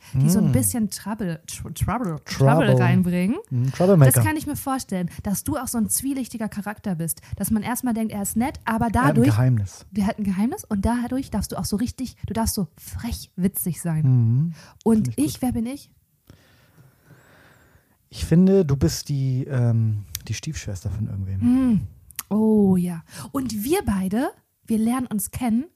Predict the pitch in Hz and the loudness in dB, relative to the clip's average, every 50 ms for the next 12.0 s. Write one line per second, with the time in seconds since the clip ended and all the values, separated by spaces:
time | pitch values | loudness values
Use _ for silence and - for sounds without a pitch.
0 | _ _ - 214 214 196 - 233 254 262 269 - - - - 233 226 240 233 226 | _ _ -4 -2 -2 -2 0 0 0 0 -2 -4 -2 -2 -2 0 0 0 0 -2
1 | 208 190 - - 202 180 175 196 208 208 - 196 180 - - 196 185 165 170 165 | 0 -2 -2 -2 -2 0 0 0 0 0 0 -2 -4 -4 -4 -4 -2 -2 -2 -4
2 | 156 _ - - - - - - - - - _ _ _ _ _ _ _ _ _ | -6 _ -16 -20 -20 -20 -20 -20 -20 -20 -20 _ _ _ _ _ _ _ _ _
3 | - 214 196 196 185 208 208 220 262 294 - - - 294 285 285 311 320 - _ | -2 0 0 0 0 0 0 0 -2 -2 -2 -4 -4 -4 -4 -6 -8 -10 -16 _
4 | _ _ _ _ _ _ _ _ _ _ _ _ _ _ _ _ - 220 214 202 | _ _ _ _ _ _ _ _ _ _ _ _ _ _ _ _ -4 0 0 2
5 | 202 202 196 - - 226 214 202 277 302 - 277 254 220 214 185 180 226 233 247 | 2 0 0 0 0 0 2 2 0 0 0 -2 -2 0 -2 -2 -2 -2 -4 -4
6 | - - 226 220 - - 220 190 196 180 208 196 196 185 175 - - - - - | -4 -6 -6 -6 -6 -4 -4 -2 -2 -2 -2 -2 -2 -2 -2 -4 -6 -8 -6 -4
7 | 240 247 269 277 - 214 208 185 170 - - - 170 165 165 156 160 160 - 135 | -2 -2 -2 -4 -4 -4 -4 -4 -4 -6 -8 -8 -8 -6 -6 -6 -6 -6 -4 -4
8 | 117 175 135 127 110 107 107 - - - - - _ _ _ _ _ _ _ _ | -4 -2 -2 -2 -2 -2 -4 -6 -8 -12 -14 -20 _ _ _ _ _ _ _ _
9 | _ - 214 - - 247 262 262 254 220 214 208 - 214 196 - 214 202 196 - | _ -4 -4 -2 -2 -2 -2 -2 -2 -2 -4 -2 -2 -4 -4 -4 -4 -4 -2 -2
10 | - - - 220 220 240 - - 254 233 - 220 220 220 214 - 220 214 196 - | -2 -2 0 -2 -2 -4 -4 -6 -8 -6 -4 -4 -4 -4 -4 -4 -4 -4 -4 -6
11 | - 208 202 180 - 214 208 202 - - 196 185 175 - 170 180 196 240 302 | -6 -4 -4 -2 -2 -2 -4 -4 -4 -6 -4 -4 -4 -2 -2 -2 -2 -4 -6